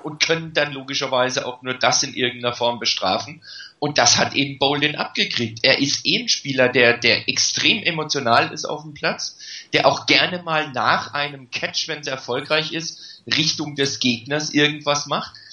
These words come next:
Und ich kann's nicht verstehen, ich kann's nicht nachvollziehen, dass er mit der Erfahrung, die er hat, nicht einfach damit aufhören kann.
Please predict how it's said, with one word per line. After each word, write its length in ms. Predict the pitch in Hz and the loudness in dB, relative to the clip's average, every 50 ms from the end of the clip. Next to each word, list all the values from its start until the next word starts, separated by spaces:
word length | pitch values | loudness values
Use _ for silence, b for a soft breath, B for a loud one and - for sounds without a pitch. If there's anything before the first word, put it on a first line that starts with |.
| B B B B B B - | B B B B B B -8
Und 160 | 139 139 - - | -8 -6 -2 0
ich 160 | 143 139 - | 2 4 4
kann's 420 | - - 131 135 - 127 - - 165 | 4 4 4 2 2 0 -2 -2 -2
nicht 380 | 160 170 - - - - - | 0 0 2 2 2 0 -2
verstehen, 480 | - - 190 - - - 156 139 151 151 | -4 -2 2 2 2 2 0 -4 -4 -6
ich 100 | 147 147 | -6 -2
kann's 240 | - 139 147 - - | -2 -2 -2 -2 -6
nicht 160 | 170 160 - | -8 -4 0
nachvollziehen, 640 | 123 117 131 147 - 165 165 165 160 - 160 160 160 | 2 2 2 2 0 -2 -4 -2 -2 -2 -2 -2 0
dass 280 | 151 135 131 - - - | 0 -2 0 -2 -2 -2
er 300 | 117 123 151 165 165 160 | 0 2 2 2 0 -4
mit 240 | - 131 135 135 - _ _ - | -6 -8 -8 -8 -10 _ _ 0
der 220 | 139 151 180 208 - | 4 4 4 4 4
Erfahrung, 580 | 185 170 165 - 147 139 147 156 165 165 160 | 2 0 2 4 4 4 4 4 0 -4 -8
die 120 | 160 147 139 | -2 2 4
er 160 | 131 123 113 | 4 6 6
hat, 240 | 117 156 175 - - B B B B B B B B B B | 4 2 2 0 -10 B B B B B B B B B B
nicht 200 | 147 147 - - - - _ _ - | 0 2 2 2 0 -2 _ _ 0
einfach 560 | 131 135 143 160 160 - 196 190 190 - - - _ - | 2 2 2 2 2 2 2 2 2 0 -8 -12 _ -2
damit 320 | 160 151 156 170 190 196 - - - | 0 0 0 0 -4 -8 -8 -10 -4
aufhören 720 | - 180 220 302 320 - - - 160 135 120 113 110 110 - | -4 -4 -4 -4 -6 -8 -8 -6 -2 -2 0 -2 -2 -4 -10
kann. 400 | - - - 107 107 104 104 | -8 -4 -4 -4 -4 -4 -10